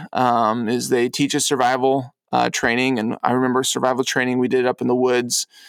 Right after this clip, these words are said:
um, up behind the academy. And, uh, they would give us very minimal food, um, e-, enough to survive, but you weren't enjoying it, um, for about four or five days. And then,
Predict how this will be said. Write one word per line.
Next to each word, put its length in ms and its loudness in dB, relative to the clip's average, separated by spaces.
um, 480 0
up 160 0
behind 280 2
the 60 2
academy. 600 0
And, 180 0
uh, 260 0
they 140 0
would 140 0
give 140 0
us 200 -2
very 380 -2
minimal 320 2
food, 500 0
um, 400 0
e-, 60 0
enough 340 2
to 120 0
survive, 580 2
but 180 -2
you 120 0
weren't 240 0
enjoying 520 2
it, 200 -2
um, 540 0
for 160 0
about 760 0
four 440 0
or 40 2
five 340 2
days. 580 2
And 380 0
then, 480 2